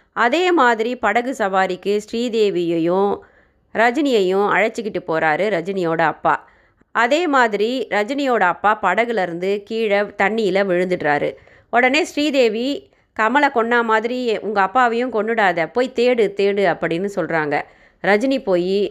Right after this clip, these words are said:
தண்ணி முழுக்க தேடி பார்க்கறாரு. ஆனா ரஜினி தன்னுடைய அப்பாவை பார்க்கவே முடியல.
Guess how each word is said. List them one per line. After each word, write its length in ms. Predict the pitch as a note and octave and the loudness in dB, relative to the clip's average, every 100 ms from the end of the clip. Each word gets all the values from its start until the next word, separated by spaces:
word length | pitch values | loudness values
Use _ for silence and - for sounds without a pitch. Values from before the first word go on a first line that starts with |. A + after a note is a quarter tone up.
| - _ | -8 _
தண்ணி 340 | F3 E3+ A3+ A#3+ | -4 -2 -2 -2
முழுக்க 340 | F3+ F3 G3+ | -2 0 -2
தேடி 360 | F#3+ F3 G3+ G#3 | 0 -2 -2 0
பார்க்கறாரு. 640 | E3+ D#3+ F3 E3 F3+ C#4+ - _ _ _ | -2 0 0 0 0 -2 -6 _ _ _
ஆனா 480 | D#3+ E3+ E3+ F3 - _ _ _ _ - | -2 2 2 0 -2 _ _ _ _ -6
ரஜினி 380 | E3+ F#3 G#3 | -6 -4 -4
தன்னுடைய 480 | G#3+ E3+ E3+ E3+ F#3 | 0 0 0 0 0
அப்பாவை 420 | E3+ - F#3 F3 | 0 0 0 0
பார்க்கவே 520 | F3+ D#3+ E3 F3+ F3 F#3 | -2 -2 -2 -2 -4 -2
முடியல. 400 | F3+ E3 D#3 | -4 -4 -2